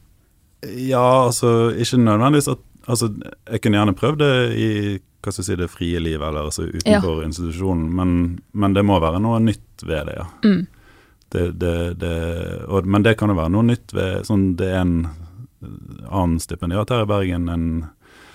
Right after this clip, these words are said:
Speaker 1: pianist som heter Natalia, som, eh, jobber med Bach, liksom, altså
Speaker 2: Mm.
Speaker 1: Das Wohltemperiertes Klavier, som er, eh, liksom, u-, ut-, utgangspunktet for, eh, moderne piano,
Speaker 2: Ja.
Speaker 1: egentlig. Altså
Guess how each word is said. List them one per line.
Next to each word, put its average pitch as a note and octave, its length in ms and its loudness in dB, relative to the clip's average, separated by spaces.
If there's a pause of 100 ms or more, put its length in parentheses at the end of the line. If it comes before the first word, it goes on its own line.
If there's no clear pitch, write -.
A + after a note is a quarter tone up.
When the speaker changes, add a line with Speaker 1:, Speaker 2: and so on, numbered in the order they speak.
(300)
Speaker 1:
pianist F2 560 0
som E2 220 -2
heter D#2+ 180 -4
Natalia, E2 540 -2
som, D#2+ 320 -2
eh, D#2+ 340 -2 (600)
jobber F2+ 280 0
med A#2+ 280 2
Bach, - 560 -4
liksom, D#2+ 200 -6
altså D#2+ 420 -4
Speaker 2:
Mm. F2+ 320 0
Speaker 1:
Das E2 200 -4
Wohltemperiertes D2+ 1000 -8
Klavier, D#2 520 -8
som D#2 220 -10
er, C#2 320 -8 (300)
eh, G1+ 120 -20 (140)
liksom, C2+ 300 -10 (760)
u-, D#2 200 -8 (180)
ut-, - 500 -16
utgangspunktet E2+ 600 -4
for, D2+ 340 -4
eh, D#2 340 -6
moderne D#2+ 420 0
piano, E2 380 -2 (280)
Speaker 2:
Ja. G#3 200 -4
Speaker 1:
egentlig. D#2 360 -8
Altså D2+ 240 -4